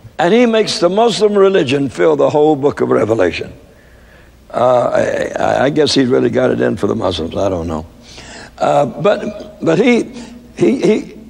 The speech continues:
everything that's done there, he fits them into it. Now, he don't have any scripture for that. He reads the Bible, and then he says, "It means this." Well, it may not mean that at all, you see.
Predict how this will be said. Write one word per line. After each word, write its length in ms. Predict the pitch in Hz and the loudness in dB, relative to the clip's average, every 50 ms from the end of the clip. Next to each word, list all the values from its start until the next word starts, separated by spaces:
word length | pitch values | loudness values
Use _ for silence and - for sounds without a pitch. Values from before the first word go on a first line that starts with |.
| - - - - | -20 -12 -4 0
everything 960 | 214 269 269 240 262 262 247 214 - - - - - - - 240 262 277 269 | 0 2 2 2 2 2 2 0 -2 -6 -16 -16 -16 -6 0 2 2 4 4
that's 200 | 254 247 196 - | 2 2 0 0
done 280 | - 262 240 214 185 165 | 0 0 2 2 2 2
there, 220 | 160 165 156 156 147 - - - - | 2 2 2 0 -2 -4 -12 -6 0
he 100 | - 170 | 2 2
fits 340 | - - 214 220 - - - | 2 4 2 0 0 0 0
them 200 | 170 190 180 175 | 0 2 2 2
into 380 | 165 156 143 120 131 131 107 82 | 2 2 2 0 0 0 0 0
it. 160 | 71 - - - - - - - - - - _ - - _ _ _ _ _ _ - - - - _ _ _ - - _ _ - - - - - - - - - | -2 -4 -8 -14 -20 -20 -20 -20 -20 -20 -20 _ -20 -20 _ _ _ _ _ _ -20 -20 -20 -20 _ _ _ -20 -20 _ _ -20 -20 -20 -20 -18 -16 -14 -8 -4
Now, 100 | 170 185 | -2 0
he 140 | 185 233 247 | 2 2 2
don't 220 | 247 247 214 180 | 2 2 0 2
have 180 | 165 196 185 180 | 2 2 2 2
any 160 | 170 151 143 | 2 2 0
scripture 400 | - - 202 214 - - 151 131 | 0 0 0 -2 0 0 -2 0
for 140 | 123 131 123 | 2 2 2
that. 300 | 127 123 156 180 170 - - - - - | 2 2 2 0 -2 -6 -12 -16 -6 0
He 100 | 147 165 | 2 2
reads 320 | 180 202 226 247 214 160 139 | 4 4 4 2 2 0 0
the 100 | 170 175 | -2 0
Bible, 420 | 180 165 143 135 131 151 156 147 | 0 2 2 2 2 0 -2 -2
and 260 | - - - - 165 185 | -4 -6 -4 -2 0 2
then 120 | 190 180 | 4 4
he 80 | 175 165 | 4 2
says, 240 | - 170 160 139 | 2 0 0 0
"It 80 | 165 - | 0 0
means 320 | 170 180 170 160 135 - | 2 2 2 2 2 2
this." 460 | 156 160 131 101 80 - - - - - - - - - - - - - - - - - - - - - _ _ _ _ _ - - - | 2 2 2 0 -2 -2 -6 -10 -12 -14 -20 -20 -20 -20 -20 -20 -20 -20 -20 -20 -20 -20 -20 -20 -20 -20 _ _ _ _ _ -20 -14 -6
Well, 160 | - - 226 | -2 0 0
it 60 | 254 | 0
may 180 | 247 269 302 302 | 0 0 2 2
not 260 | - 196 190 180 - | 2 2 0 0 0
mean 200 | 165 170 175 175 | 2 2 2 4
that 180 | 185 208 220 220 | 4 2 4 4
at 100 | 233 277 | 4 4
all, 380 | 311 330 302 202 135 117 107 | 4 4 4 2 2 0 0
you 140 | 120 117 113 110 | 2 2 2 2
see. 320 | - 117 92 82 73 | 2 0 0 0 -2